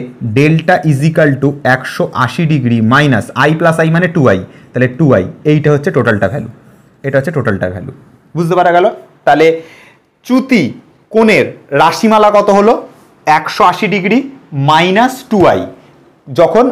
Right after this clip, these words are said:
আলোর প্রতিফলন হবে তখন, ঠিক আছে? আলো মূল পথে না গিয়ে যদি কিছুটা কোণে বেঁকে যায়, তখন কত মান হবে? একশো আশি ডিগ্রি মাইনাস টু আই। কিন্তু যদি অঙ্ক করবার সময় এরকমও হতে পারে যে, আহ, শুধু প্রতিফলন কোণটা দিয়ে দিল, দিয়ে বলছে চ্যুতি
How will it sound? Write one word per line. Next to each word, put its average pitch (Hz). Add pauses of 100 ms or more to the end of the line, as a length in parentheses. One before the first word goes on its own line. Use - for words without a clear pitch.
(160)
আলোর 190
প্রতিফলন 165
হবে 95 (380)
তখন, 120 (360)
ঠিক 190
আছে? 120 (280)
আলো 151 (100)
মূল 196
পথে 208
না 175 (100)
গিয়ে 165 (400)
যদি 170
কিছুটা 185
কোণে 175
বেঁকে 123
যায়, -
তখন 151 (100)
কত 175
মান 190
হবে? 196 (400)
একশো 165
আশি 190
ডিগ্রি 190
মাইনাস 147
টু 120
আই। 87 (380)
কিন্তু 240 (420)
যদি 202 (380)
অঙ্ক 185 (100)
করবার 208
সময় -
এরকমও 202
হতে 190
পারে 165
যে, 165 (1000)
আহ, 147
শুধু 202
প্রতিফলন 196
কোণটা 202
দিয়ে 208
দিল, 240
দিয়ে 165
বলছে 170
চ্যুতি 147